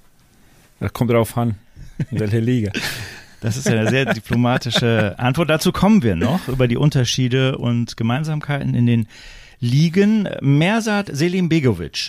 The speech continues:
Speaker 2: ist bei uns zu Gast bei Fritten und Fußball, liebe Hörerinnen und Hörer. Der neue Cheftrainer der K A S Eupen kommt von Jahn Regensburg, aber nicht direkt, sondern hat noch mal einen Ausflug nach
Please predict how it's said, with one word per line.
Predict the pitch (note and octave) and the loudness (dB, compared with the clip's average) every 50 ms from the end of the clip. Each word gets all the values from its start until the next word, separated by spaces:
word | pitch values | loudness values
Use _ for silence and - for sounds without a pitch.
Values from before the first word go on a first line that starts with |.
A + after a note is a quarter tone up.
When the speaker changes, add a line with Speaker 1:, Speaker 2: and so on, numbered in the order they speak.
| - | -8
Speaker 2:
ist | A2+ G#2 - - - - - - | -10 -10 -10 -10 -12 -14 -16 -16
bei | A2+ A2 A2+ G#2+ G2+ G2 - | -10 -8 -6 -4 -4 -4 -4
uns | - C#3+ F3+ C#4+ - - - - - - | -2 -2 -2 -2 -4 -8 -10 -10 -12 -10
zu | - - C3 | -8 -6 -2
Gast | C3 C#3+ E3+ - - - - - - - - - - - - - - - - - - | -2 -2 -2 -2 -4 -8 -10 -12 -12 -16 -16 -16 -18 -20 -20 -20 -20 -20 -20 -20 -8
bei | - C3 C3 C3 C3+ C#3 C3+ | -4 -2 0 0 0 0 -2
Fritten | - - - D3 C#3 - B2+ | -4 -4 -6 -6 -4 -2 -2
und | A#2+ A#2 | -2 -2
Fußball, | - - - C3+ B2+ D#3 - - - E3+ E3+ F3 | -4 -6 -8 -10 -8 -8 -8 -6 -4 -4 -4 -4
liebe | F3+ F3 E3+ | -4 -2 -2
Hörerinnen | D#3+ F3 F3 E3+ E3+ E3 | -2 -2 -2 -4 -4 -6
und | D#3+ - - | -6 -6 -6
Hörer. | E3+ E3+ E3+ E3 D#3 | -4 -4 -4 -4 -4
Der | - - C#3+ C3 C3 C#3 C#3 C#3 C#3 B2+ - _ | -4 -6 -6 -2 0 0 0 0 -2 -4 -6 _
neue | - C#3+ C3+ C3+ C3 D3 E3+ F#3+ F#3+ F#3 | -6 -2 0 0 0 0 0 -2 -2 -2
Cheftrainer | - - E3+ E3 - - - - D3+ D3 D3 C#3+ C#3+ C#3 | -2 -2 -2 -4 -6 -8 -8 -6 -4 -2 -2 -2 -4 -4
der | A2 A#2+ A2 A2+ G#2+ | -2 -2 -2 -2 -2
K | - - - - D3 D3+ D#3 - - | -4 -8 -6 -4 -2 -2 -2 -4 -4
A | - B2 A#2+ A#2 A#2+ - _ _ | -4 -2 0 0 -2 -4 _ _
S | - A2+ F#2+ F#2+ - - - - _ _ _ - | -14 -12 -10 -10 -10 -10 -12 -14 _ _ _ -2
Eupen | - B2+ C#3+ E3 - - A2+ F2 C2+ - - - - - - - _ | 0 2 2 2 0 -2 -6 -6 -8 -10 -16 -20 -20 -20 -20 -20 _
kommt | - - D3 D3+ F3+ A3 A#3 - | -4 0 2 2 2 2 -2 -6
von | - - - D3+ C#3 C3+ | -8 -6 -4 -2 -2 -2
Jahn | B2+ A2+ A#2+ A#2+ A2+ A#2 A#2 A2+ | 0 0 0 0 2 2 2 0
Regensburg, | G#2+ G2 A#2 A#2+ B2 A#2+ D#3 D#3+ - - - - C#3+ D3+ F3+ A3 G#3+ | 0 0 0 0 0 0 -2 -4 -4 -6 -6 -4 -2 -2 -2 -2 -2
aber | - A#2+ B2+ C3 | -2 -2 0 2
nicht | C#3 D3 E3+ F#3+ - - - | 2 0 0 -2 -6 -8 -6
direkt, | C#3 B2 A#2 B2+ F3+ A#3 - - - - - - - - - - - _ | -4 -2 -2 -2 -4 -4 -8 -14 -18 -18 -20 -20 -20 -20 -20 -20 -18 _
sondern | - C3+ C#3+ D3 D3 C#3 | -2 0 0 2 2 0
hat | D3+ E3+ - | -2 -2 -4
noch | E3 D#3+ - - - - - | -4 -6 -6 -8 -14 -18 -10
mal | C3+ C3 C3 C3 C#3+ D3+ D3+ C#3+ | -6 -4 -4 -2 -2 -2 -4 -4
einen | - - C#3 C3+ C3+ - | -4 -2 -2 -2 -2 -2
Ausflug | - C3+ C#3 - - - D3+ - - | -4 -4 -4 -6 -8 -10 -10 -6 -2
nach | C3+ C3 A#2 - - - | -2 -2 -2 -4 -10 -20